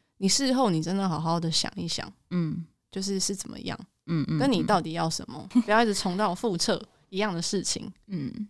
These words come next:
Speaker 1: 不然的话，你就是会一直在这个无限的 loop 里面，然后我相信你不会是快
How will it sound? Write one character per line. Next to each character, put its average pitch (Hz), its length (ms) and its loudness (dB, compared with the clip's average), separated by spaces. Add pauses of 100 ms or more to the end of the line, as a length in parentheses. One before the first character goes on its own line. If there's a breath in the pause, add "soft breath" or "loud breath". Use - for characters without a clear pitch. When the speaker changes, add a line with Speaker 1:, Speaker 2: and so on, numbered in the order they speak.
Speaker 1:
不 233 60 -2
然 190 160 6
的 165 100 4
话， 190 320 4 (280)
你 196 160 2
就 214 100 4
是 269 100 4
会 262 160 6
一 208 60 0
直 175 160 0
在 185 160 4
这 190 100 -2
个 175 140 -2
无 170 160 -2
限 175 160 2
的 160 120 0
loop 180 260 2
里 - 100 -6
面， 170 200 2
然 160 100 2
后 175 80 4
我 175 200 0
相 170 380 2
信 190 140 0
你 160 100 -6
不 - 180 -8
会 165 140 -2
是 175 100 -6
快 - 160 -2